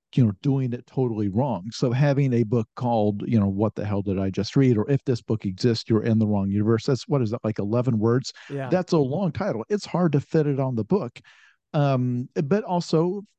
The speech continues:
Speaker 1: you know, there was a time not too many years ago, they would, you know, they would not allow you to put profanity in the title of a book. Whereas now,
Speaker 2: Mm.
Speaker 1: if you go to the self-help section,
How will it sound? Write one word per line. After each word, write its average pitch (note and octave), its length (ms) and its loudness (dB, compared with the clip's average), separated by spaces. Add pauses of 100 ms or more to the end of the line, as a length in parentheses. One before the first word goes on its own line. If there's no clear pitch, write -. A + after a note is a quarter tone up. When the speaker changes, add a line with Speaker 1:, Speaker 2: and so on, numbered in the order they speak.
(140)
Speaker 1:
you C#3+ 120 0
know, B2+ 140 0
there C#3 180 2
was C3+ 140 2
a D3 60 2
time C3+ 580 -2
not C3 240 0
too - 120 -2
many A#2+ 180 4
years A#2 240 4
ago, B2 300 2 (120)
they A2 180 2
would, G#2+ 220 0 (120)
you B2 60 2
know, G#2+ 80 4
they A#2 140 4
would A#2 80 2
not A#2 180 4
allow A2+ 200 2
you A2 180 4
to G2+ 120 -8
put - 200 -4
profanity C3+ 800 0
in A2 100 -2
the G#2+ 80 0
title G2+ 340 -2
of F2+ 80 -10
a G2+ 80 0
book. G2+ 240 -6
Whereas A#2 320 2
now, D3+ 220 2
Speaker 2:
Mm. - 20 -8
Speaker 1:
if - 80 -12
you A#2+ 60 -4
go B2+ 140 2
to A#2+ 100 -2
the A2 60 -4
self-help D3+ 500 -4
section, - 500 -2